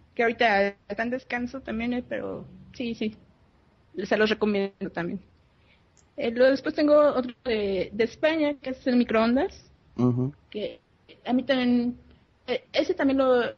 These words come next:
Speaker 1: no recuerdo si fue una mención de Potaxi o, o creo que fue tuya también, una que hiciste
Speaker 2: A
Speaker 1: en
Speaker 2: lo,
Speaker 1: Twitter.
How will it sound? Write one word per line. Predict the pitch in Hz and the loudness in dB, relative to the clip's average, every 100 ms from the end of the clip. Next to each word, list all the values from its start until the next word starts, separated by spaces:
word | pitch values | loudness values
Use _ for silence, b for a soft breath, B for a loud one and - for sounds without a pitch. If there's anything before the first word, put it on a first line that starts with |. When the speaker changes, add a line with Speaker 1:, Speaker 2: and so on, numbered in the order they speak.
| _ - - - _ | _ -20 -20 -20 _
Speaker 1:
no | 208 277 | 0 2
recuerdo | 285 285 254 | 2 4 4
si | 262 - | 2 -4
fue | 233 226 226 233 240 240 233 - | -2 0 2 2 2 2 0 0
una | 254 262 | 2 4
mención | 240 214 240 233 | 4 2 2 2
de | 226 | 2
Potaxi | 220 190 - - 233 247 - 302 320 339 - - _ _ _ _ _ _ - | 2 -2 -2 -2 0 0 -4 -2 0 -2 -10 -20 _ _ _ _ _ _ -4
o, | 247 226 226 226 220 226 220 | 0 2 4 0 -2 -10 -10
o | 220 214 214 196 - _ | -6 -2 -2 -6 -18 _
creo | 269 | 0
que | 269 | 0
fue | - 247 | 2 0
tuya | 247 233 240 233 233 _ | 2 2 4 0 -4 _
también, | 175 190 208 220 | -6 -4 -4 0
una | 240 226 | 0 0
que | 226 | -2
hiciste | 220 220 240 | -6 -2 2
Speaker 2:
A | |
Speaker 1:
en | 254 | 2
Speaker 2:
lo, | |
Speaker 1:
Twitter. | 220 220 269 349 | 0 0 0 0